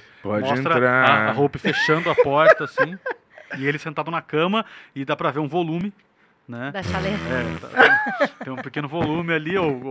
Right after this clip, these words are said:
Speaker 2: ou, né, pequeno para um tamanho de um ser humano, né? É, <laughs> o, e,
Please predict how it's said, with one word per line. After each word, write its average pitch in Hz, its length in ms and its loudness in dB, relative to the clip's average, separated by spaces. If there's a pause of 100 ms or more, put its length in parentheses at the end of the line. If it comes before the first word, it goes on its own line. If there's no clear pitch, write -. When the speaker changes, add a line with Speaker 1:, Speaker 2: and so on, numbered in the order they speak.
Speaker 2:
ou, 120 100 -12
né, 123 260 -10
pequeno 160 440 -8
para 127 340 -4
um 127 60 -8
tamanho 131 300 -6
de 131 60 -14
um 127 60 -12
ser 139 120 -4
humano, 120 360 -8
né? 151 160 -6 (440)
É, 143 340 6 (760)
<laughs> - 800 4
o, 139 920 6
e, 147 380 2